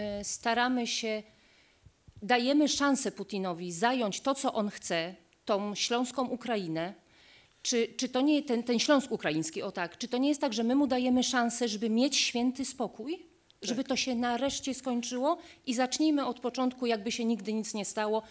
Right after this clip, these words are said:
Speaker 1: Oczywiście wolnymi krokami, bo to nie będzie tak, że to się nagle, tylko wolnym krokiem z-, będziemy znowu z Putinem sobie łapka w łapkę szczęśliwie iść.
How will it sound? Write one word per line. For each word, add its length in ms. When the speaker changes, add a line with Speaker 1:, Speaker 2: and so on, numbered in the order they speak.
Speaker 1:
Oczywiście 520
wolnymi 340
krokami, 320
bo 80
to 80
nie 100
będzie 220
tak, 180
że 220
to 80
się 140
nagle, 320
tylko 280
wolnym 440
krokiem 400
z-, 60
będziemy 500
znowu 280
z 80
Putinem 420
sobie 240
łapka 300
w 60
łapkę 300
szczęśliwie 460
iść. 380